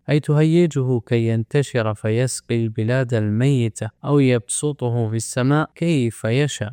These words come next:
وغير مصطلح الثورة هذا نجد العرب المسلمين قد استخدموا مصطلحات أخرى للدلالة على عدد من المعاني والأفعال القريبة من معنى الثورة وأحداثها.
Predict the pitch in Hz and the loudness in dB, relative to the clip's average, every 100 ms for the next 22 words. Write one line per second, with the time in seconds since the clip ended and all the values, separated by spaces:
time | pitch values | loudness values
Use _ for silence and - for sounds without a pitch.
0 | - 127 143 208 202 131 113 - 143 117 | -6 0 2 2 2 0 0 0 0 -2
1 | 117 - 127 139 120 113 139 131 117 120 | -6 -4 -4 0 0 2 0 0 0 0
2 | 143 147 135 120 107 131 143 135 120 104 | 0 -2 0 -2 0 0 0 0 -2 -4
3 | 104 - 117 135 143 143 - _ _ _ | -6 -4 -2 -2 -2 -4 -10 _ _ _
4 | 180 180 135 - 151 - 120 113 104 107 | -2 0 -2 -2 -2 0 0 0 -4 -4
5 | - 113 104 151 143 113 117 123 131 120 | -2 -2 0 -2 -2 -4 -4 -4 -2 0
6 | 113 110 123 139 143 131 107 113 110 104 | -2 -2 0 2 2 2 0 -2 -2 -2
7 | 135 151 147 156 135 123 120 127 127 151 | 0 0 0 0 0 0 0 0 2 2
8 | 165 170 - _ _ _ - 190 160 131 | 2 -2 -6 _ _ _ -2 0 2 0
9 | - 117 143 147 117 110 127 123 139 123 | 0 2 2 2 0 -2 0 0 0 0
10 | 123 120 107 113 131 147 135 - 120 113 | 0 0 0 0 0 0 -2 -2 0 0
11 | 120 127 131 - - 113 90 - 110 | 0 0 -2 -6 -6 -4 -4 -8 -14